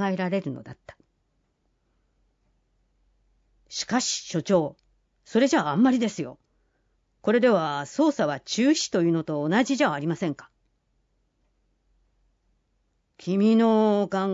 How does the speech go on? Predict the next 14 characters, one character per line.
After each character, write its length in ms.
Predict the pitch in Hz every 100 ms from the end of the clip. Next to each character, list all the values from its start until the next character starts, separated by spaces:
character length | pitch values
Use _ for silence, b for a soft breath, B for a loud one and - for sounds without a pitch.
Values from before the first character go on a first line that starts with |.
| 190
え 140 | 156
は 260 | 143 147 - -
も 160 | 185
っ 80 | 175 _
と 80 | 196
も 120 | 190
だ 140 | 143 151
と 100 | 151
思 220 | 143 165
う 60 | 135
が、 160 | 127 _ _ _ _ _ _ _ _ _ _
我 260 | 160 180 214
々 280 | 233 240
も 340 | 240 226 226